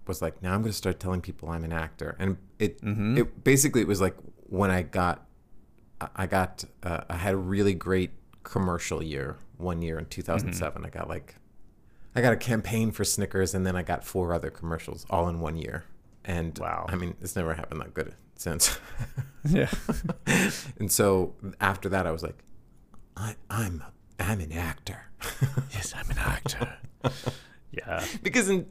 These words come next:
Speaker 1: U C B land, you know, you saw, like, 'cause I'm a little bit, like, I'm in, I think I'm the same age as you, but I'm, like, a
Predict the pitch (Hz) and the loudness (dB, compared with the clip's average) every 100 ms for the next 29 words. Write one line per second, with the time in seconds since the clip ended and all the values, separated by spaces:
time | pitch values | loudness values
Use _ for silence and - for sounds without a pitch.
0 | - 165 - 143 - 165 151 117 117 120 | 0 2 4 2 0 2 4 6 6 4
1 | 107 104 95 98 - - - - - - | 4 6 6 4 0 -16 -18 -20 -18 -6
2 | 113 - 131 120 120 - - - 104 120 | -2 0 2 2 0 0 -6 -8 0 0
3 | - 143 131 147 147 120 117 113 110 - | 2 2 4 4 4 6 6 6 6 4
4 | - - - - - 92 92 95 95 92 | 0 -16 -18 -20 -8 -4 0 4 4 2
5 | - - - - 98 104 87 82 - 87 | -2 -12 -8 -4 2 2 2 0 2 2
6 | 95 90 87 82 87 87 85 90 82 82 | 2 2 0 -2 -2 -2 -4 -2 -2 -2